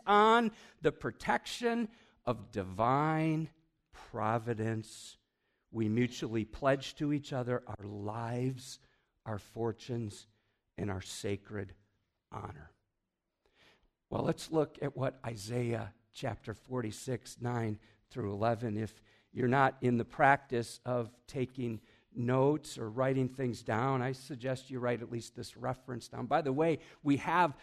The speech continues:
sermon notes available at both of our resource kiosks. It's also on our app. Check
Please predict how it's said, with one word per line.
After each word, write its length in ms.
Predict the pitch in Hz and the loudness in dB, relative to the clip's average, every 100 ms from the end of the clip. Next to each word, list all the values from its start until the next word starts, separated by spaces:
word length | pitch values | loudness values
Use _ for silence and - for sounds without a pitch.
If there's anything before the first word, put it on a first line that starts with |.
| - | -14
sermon 500 | - 185 196 180 135 | -4 4 6 8 8
notes 320 | 127 131 - | 8 4 0
available 560 | 135 123 123 131 131 123 | -2 0 2 2 2 0
at 140 | - | 0
both 240 | 131 135 147 | -2 -2 -2
of 100 | 127 | 0
our 160 | 120 | 0
resource 500 | 117 131 - 135 131 | 0 -4 -4 -6 -6
kiosks. 540 | - 143 131 131 131 120 | -8 -2 0 0 -4 -12
It's 140 | - | -8
also 340 | 127 131 135 | -8 -6 -10
on 260 | - 123 117 | -8 -6 -4
our 200 | 113 - | -4 -6
app. 320 | 127 123 - | -6 -6 -8
Check 460 | - - 170 156 | -14 -8 -6 -6